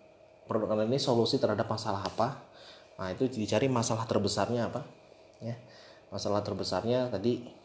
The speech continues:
eh, kalau kerudung anti air berarti,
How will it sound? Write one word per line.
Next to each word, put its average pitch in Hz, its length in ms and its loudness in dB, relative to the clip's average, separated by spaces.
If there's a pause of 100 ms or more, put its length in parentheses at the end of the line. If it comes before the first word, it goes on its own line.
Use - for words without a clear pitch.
(160)
eh, 98 440 -2 (120)
kalau 95 240 2
kerudung 98 480 -2 (320)
anti 104 200 -4
air 117 200 2
berarti, 117 320 0